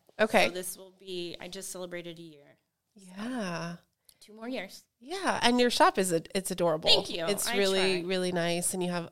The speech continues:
Speaker 1: you have a, a lot in there.
Speaker 2: There's a lot.
Speaker 1: Mm-hmm.
Speaker 2: Um, I don't have a lot of storage space, so usually what's out is what's out.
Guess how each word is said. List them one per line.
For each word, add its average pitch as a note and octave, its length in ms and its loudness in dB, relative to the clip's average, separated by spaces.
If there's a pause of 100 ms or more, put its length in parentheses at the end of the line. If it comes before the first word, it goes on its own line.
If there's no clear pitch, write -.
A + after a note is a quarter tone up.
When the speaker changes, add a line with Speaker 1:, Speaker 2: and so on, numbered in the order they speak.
(140)
Speaker 1:
you A#3 160 2
have D4+ 80 6
a, G3 60 6 (200)
a F#3 100 2
lot E3 340 4
in E3+ 160 0
there. F2+ 300 -2 (300)
Speaker 2:
There's G#4+ 220 2 (180)
a G4 40 4
lot. F3 320 0 (240)
Speaker 1:
Mm-hmm. G3 320 -4
Speaker 2:
Um, A#3 520 2
I A#3+ 220 0
don't C4+ 200 0
have D4 120 -2
a C#4 60 -4
lot A3+ 240 4
of B3 100 -4
storage A#3 680 -2
space, F#4 500 -2
so D4+ 80 -4
usually B3 420 -6
what's G#3 260 -4
out F#3 260 -2
is F3+ 220 -8
what's D3+ 200 -12
out. - 220 -10